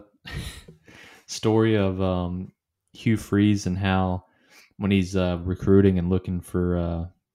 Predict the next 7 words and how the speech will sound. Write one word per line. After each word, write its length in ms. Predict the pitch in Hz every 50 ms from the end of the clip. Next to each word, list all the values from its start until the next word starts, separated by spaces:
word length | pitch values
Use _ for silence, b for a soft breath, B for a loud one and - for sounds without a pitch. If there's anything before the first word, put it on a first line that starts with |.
| _ _ _ _ _ _ _ -
possible 380 | - 95 92 - - - 92 82
targets, 720 | - - 90 92 95 95 104 101 92 - - - - - _ _ _ _ _ _ _ _
he 100 | - - 98
looks 380 | 98 101 101 98 - - -
at 160 | 95 85 - -
their 280 | 90 85 82 80 80 -
ankles? 640 | - 90 92 95 - - 110 107 - - - - -